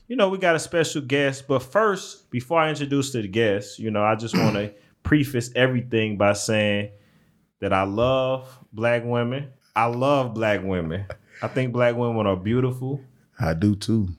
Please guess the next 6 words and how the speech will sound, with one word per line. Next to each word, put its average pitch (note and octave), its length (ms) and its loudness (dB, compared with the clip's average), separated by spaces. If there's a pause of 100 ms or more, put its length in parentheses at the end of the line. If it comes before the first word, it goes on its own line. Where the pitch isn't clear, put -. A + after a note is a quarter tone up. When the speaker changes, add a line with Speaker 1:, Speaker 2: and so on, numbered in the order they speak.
(120)
Speaker 1:
And A2+ 160 -2
I A#2 140 4
believe A#2+ 600 0
that - 360 0 (120)
everybody C3 680 0
actions A2 880 -2